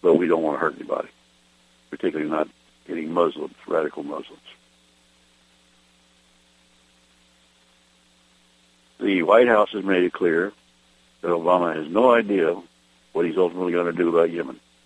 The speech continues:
He has no idea what that the American naval vessels are there for. Basically, the Pentagon sent them there,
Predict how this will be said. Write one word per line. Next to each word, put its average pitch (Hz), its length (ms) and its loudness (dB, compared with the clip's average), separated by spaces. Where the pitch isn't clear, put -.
He - 100 -8
has 90 260 0
no 98 480 2
idea 110 520 4
what 90 160 -2
that 87 240 2
the 82 100 -8
American 90 520 -2
naval 92 300 2
vessels 87 440 0
are 78 100 -4
there 90 240 4
for. 71 320 -6
Basically, 85 420 0
the 76 80 -8
Pentagon 110 600 -2
sent 110 140 0
them 98 140 -4
there, 101 320 0